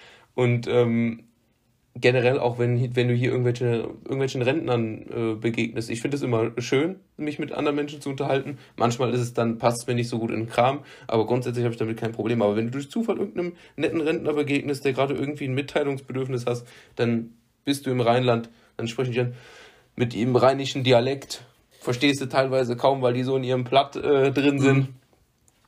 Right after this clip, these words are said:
Speaker 1: Und, äh, dann, „Da han ich ja gestern, äh, eine Bier getrunken mit dem Hans Willi und da, äh, da können Sie sich nicht vorstellen, was mir passiert ist hier.“ Weißt du, so sprechen die einen dann an
Speaker 2: Ja.
Speaker 1: und dann, äh, hast du da erstmal jemanden, der, der, der den Kotelett ans Ohr redet. Ich find das aber lustig, ich find das schön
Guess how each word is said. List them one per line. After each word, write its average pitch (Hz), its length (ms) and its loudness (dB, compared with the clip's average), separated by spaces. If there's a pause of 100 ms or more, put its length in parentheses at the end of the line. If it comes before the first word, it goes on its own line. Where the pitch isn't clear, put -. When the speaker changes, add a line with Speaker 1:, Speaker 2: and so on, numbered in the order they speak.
Speaker 1:
Und, 123 320 4
äh, 123 160 4
dann, 123 280 2 (300)
„Da - 220 -4
han 143 100 -2
ich 117 220 -2
ja 120 60 0
gestern, 123 600 -2
äh, 127 380 -2 (120)
eine 110 220 -4
Bier 139 200 0
getrunken 135 580 6
mit 127 160 -2
dem 175 200 -4 (340)
Hans 127 280 4
Willi 139 380 4 (360)
und 123 200 -2
da, 117 240 0
äh, 117 240 -4
da 98 120 -4
können 147 220 -6
Sie 120 80 0
sich 120 220 -2
nicht 123 180 -2
vorstellen, 123 460 -2
was 117 120 -4
mir 131 120 -6
passiert 151 420 -4
ist 135 120 -4
hier.“ 139 220 -4 (280)
Weißt 135 200 4
du, 131 40 -6
so 139 180 4
sprechen 147 320 0
die 135 140 0
einen 127 160 0
dann 120 160 0
an 143 160 2
Speaker 2:
Ja. 135 160 6
Speaker 1:
und 135 160 2
dann, - 20 -6
äh, 127 360 0
hast 139 220 -2
du 143 40 2
da 123 160 4
erstmal 123 420 0
jemanden, 123 380 -2
der, 117 140 0
der, 123 160 2
der 120 200 -2
den 117 180 -2
Kotelett 120 320 -2
ans 110 200 -4
Ohr 113 260 -4
redet. 113 240 -2
Ich 117 140 -2
find 156 100 -2
das 151 120 6
aber 135 200 4
lustig, 135 320 -2
ich - 60 -12
find 135 100 -4
das 120 140 0
schön 147 300 -4